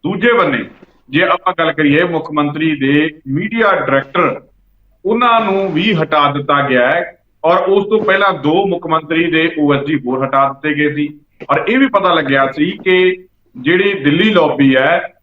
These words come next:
ਉਹ ਭਗਵੰਤ ਮਾਨ ਦੇ ਦਫ਼ਤਰ ਦੇ ਵਿੱਚ ਚੇਂਜ ਚਾਹੁੰਦੀ ਸੀ ਔਰ ਉਹਦੇ ਵਿੱਚੋਂ ਮੁੱਖ ਮੰਤਰੀ ਦੀ ਜਿਹੜੀ ਲੌਬੀ ਆ, ਮੁੱਖ ਮੰਤਰੀ ਦਫ਼ਤਰ ਦੇ ਵਿੱਚੋਂ ਸਾਈਡਲਾਈਨ ਦਿੱਲੀ ਲੌਬੀ ਕਰਨਾ ਚਾਹੁੰਦੀ ਸੀ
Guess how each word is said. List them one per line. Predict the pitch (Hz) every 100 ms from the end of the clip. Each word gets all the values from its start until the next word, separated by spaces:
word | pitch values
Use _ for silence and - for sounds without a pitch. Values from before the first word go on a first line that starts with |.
| _ -
ਉਹ | 202 214
ਭਗਵੰਤ | 202 175 143 135 156
ਮਾਨ | 151 147 151
ਦੇ | 175
ਦਫ਼ਤਰ | 147 131 - 151
ਦੇ | 147
ਵਿੱਚ | 139 143 139
ਚੇਂਜ | - 170 190 175 139
ਚਾਹੁੰਦੀ | 143 143 156 127
ਸੀ | 117 98 - _ _ -
ਔਰ | 147 170 180
ਉਹਦੇ | 208 196
ਵਿੱਚੋਂ | 175 185
ਮੁੱਖ | 160 143 143
ਮੰਤਰੀ | 151 165 175
ਦੀ | 175
ਜਿਹੜੀ | 175
ਲੌਬੀ | 165 135 131 170
ਆ, | 165
ਮੁੱਖ | 151 143
ਮੰਤਰੀ | 143 139 151
ਦਫ਼ਤਰ | 135 131 -
ਦੇ | 143
ਵਿੱਚੋਂ | 147 147
ਸਾਈਡਲਾਈਨ | 143 127 143 156 170 170
ਦਿੱਲੀ | 151
ਲੌਬੀ | 147 139 139
ਕਰਨਾ | 131 127 127
ਚਾਹੁੰਦੀ | 127 147 160
ਸੀ | 143 175 175